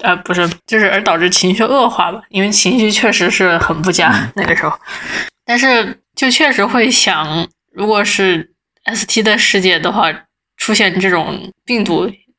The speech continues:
Speaker 1: 当然肯定不是新冠肺炎病毒，其他的某一个未知的那种病毒出现的话，就是会怎么样？就会想这样的问题。其实那个时候感到愤慨的一点就是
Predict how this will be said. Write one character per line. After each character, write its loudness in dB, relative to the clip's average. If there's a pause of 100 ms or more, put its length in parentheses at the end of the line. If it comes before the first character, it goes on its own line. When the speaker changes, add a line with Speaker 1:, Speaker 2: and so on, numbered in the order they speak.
(180)
Speaker 1:
当 2
然 0
肯 -2
定 2
不 0
是 0
新 0
冠 0
肺 0
炎 -4
病 -4
毒， -10
其 0
他 2
的 2
某 0
一 2
个 0
未 2
知 2
的 -2 (120)
那 0
种 -2
病 -2
毒 -2
出 -2
现 0
的 0
话， -2
就 0
是 -6 (120)
会 -2
怎 -4
么 -6
样？ 0 (420)
就 2
会 0
想 0
这 0
样 2
的 0
问 2
题。 -8 (280)
其 0
实 4
那 4
个 2
时 2
候 2
感 -2
到 2
愤 -2
慨 -2
的 -2
一 2
点 -2
就 0
是 -4